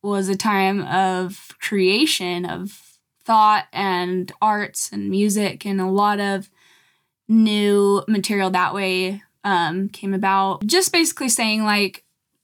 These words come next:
an obstacle can enable you to have more success in the long run, <clears throat> um, than if you didn't have the obstacle.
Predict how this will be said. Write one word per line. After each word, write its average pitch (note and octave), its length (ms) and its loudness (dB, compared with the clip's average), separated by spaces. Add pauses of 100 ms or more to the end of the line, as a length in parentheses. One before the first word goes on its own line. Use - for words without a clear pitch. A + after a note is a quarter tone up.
an A#3 180 0
obstacle B3 920 2
can G#3+ 800 0
enable A3+ 440 -2
you D#4+ 280 4
to C#4 220 -4
have A3+ 260 0
more A3 200 -2
success G#3 460 -8
in A3+ 100 -4
the A3+ 60 0
long G#3+ 260 -2
run, C4+ 280 -2 (540)
<clears throat> F#4 480 4 (600)
um, G3+ 600 0 (140)
than A3+ 200 2
if G#3 160 -2
you G#3 80 -2
didn't G3 320 0
have - 240 -8
the - 80 -6
obstacle. - 720 -8